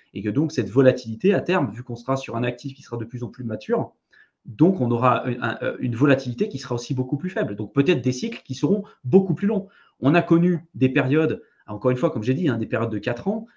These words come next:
Imaginez que demain, on soit sur des cycles comme ce qu'on a aujourd'hui sur des actifs beaucoup plus implantés, hein, euh, comme la bourse, l'immobilier, euh, les métaux précieux.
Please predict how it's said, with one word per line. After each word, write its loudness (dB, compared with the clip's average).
Imaginez 4
que -6
demain, 2
on -6
soit 0
sur -4
des 0
cycles -4
comme 2
ce -6
qu'on 2
a 6
aujourd'hui 0
sur -4
des 0
actifs -2
beaucoup -2
plus -2
implantés, 2
hein, 0
euh, 0
comme 0
la 0
bourse, -2
l'immobilier, -2
euh, 4
les -2
métaux -6
précieux. -4